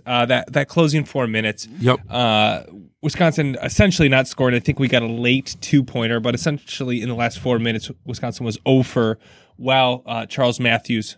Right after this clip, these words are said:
Speaker 1: took over. And, uh, I guess that was the difference. If it, if we had to
Speaker 2: Yeah.
Speaker 1: boil down the two games between Wisconsin, the first and second matchup between Wisconsin and Michigan, I think it was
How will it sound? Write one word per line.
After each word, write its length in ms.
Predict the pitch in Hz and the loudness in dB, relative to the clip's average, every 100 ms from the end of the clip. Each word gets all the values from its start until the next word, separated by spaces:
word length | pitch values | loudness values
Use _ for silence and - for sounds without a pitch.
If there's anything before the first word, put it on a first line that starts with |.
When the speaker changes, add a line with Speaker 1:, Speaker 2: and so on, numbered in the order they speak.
| _ | _
Speaker 1:
took 240 | - 135 | -4 0
over. 320 | 127 120 143 - | 2 0 0 -4
And, 400 | 131 123 117 113 _ _ _ _ _ | 0 2 0 -6 _ _ _ _ _
uh, 460 | 123 123 117 113 - _ _ | -6 -4 -4 -6 -10 _ _
I 80 | 143 | -2
guess 260 | 143 196 - | 2 0 2
that 160 | 175 156 | 2 2
was 160 | 147 | 0
the 80 | 156 | 0
difference. 640 | 123 147 131 101 - - - _ - - _ | 0 0 -2 -8 -12 -14 -18 _ -20 -20 _
If 180 | 151 139 | -12 -8
it, 140 | 151 - | -6 -4
if 140 | 156 | -2
we 60 | 190 | 2
had 100 | 196 | 2
to 40 | 110 | 2
Speaker 2:
Yeah. 100 | 156 | 2
Speaker 1:
boil 200 | 156 139 | 0 -2
down 420 | - - 131 127 | -6 0 0 2
the 80 | 117 | -2
two 180 | - 156 | -2 2
games 320 | 139 131 123 | 2 0 -4
between 500 | 120 - 127 120 117 - _ | -10 -6 -4 -4 -6 -12 _
Wisconsin, 640 | - - 139 139 - 135 - | -16 -6 -2 -2 -2 -8 -6
the 80 | 131 | 0
first 300 | 170 160 143 | 2 2 0
and 180 | 127 | -4
second 240 | - 135 120 | -2 -2 0
matchup 220 | 117 110 | -2 -6
between 340 | 120 123 120 113 - - - - | -8 -8 -8 -10 -20 -20 -20 -14
Wisconsin 520 | - 117 117 123 110 | -2 0 0 -2 0
and 220 | 123 117 | 2 2
Michigan, 420 | 117 - 117 110 | 2 0 -2 -4
I 100 | 110 | -4
think 240 | 110 156 139 | 0 0 0
it 120 | 123 | -2
was 360 | 127 123 120 | 0 0 -2